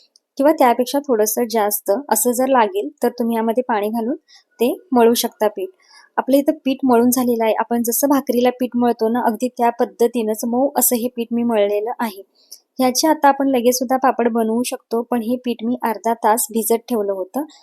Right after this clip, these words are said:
आणि अगदी मऊ असं आपलं हे पीठ मी मळून घेतलेलं आहे भाकरीप्रमाणे. हाताला थोडंसं तूप लावून घ्यायचं आणि मग ह्याचे आपण गोळे करून घेणार आहोत. त्यामध्ये आपण अजिबात तेलाचा वापर केलेला नाही आहे.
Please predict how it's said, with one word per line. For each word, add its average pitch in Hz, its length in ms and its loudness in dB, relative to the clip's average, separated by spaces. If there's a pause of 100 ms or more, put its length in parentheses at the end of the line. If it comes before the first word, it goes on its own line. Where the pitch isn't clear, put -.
(160)
आणि 226 240 -2
अगदी 277 600 -2
मऊ 240 320 2
असं 240 180 0
आपलं 233 200 -2
हे 226 140 -2 (120)
पीठ 240 180 -4
मी 233 100 -2
मळून 226 300 0
घेतलेलं 214 420 -4
आहे 214 180 -4
भाकरीप्रमाणे. 226 840 -8 (480)
हाताला 277 340 2
थोडंसं 269 440 4
तूप 302 380 0
लावून 269 240 4
घ्यायचं 240 400 -2
आणि 226 140 -2
मग 233 140 0
ह्याचे 247 280 -2
आपण 277 240 -2 (380)
गोळे 240 240 8
करून 226 340 0
घेणार 202 300 -4
आहोत. 202 240 -10 (1000)
त्यामध्ये 254 380 2
आपण 254 300 0
अजिबात 233 360 0
तेलाचा 233 500 2
वापर 226 340 0
केलेला 220 560 0
नाही 220 240 -10
आहे. 214 400 -12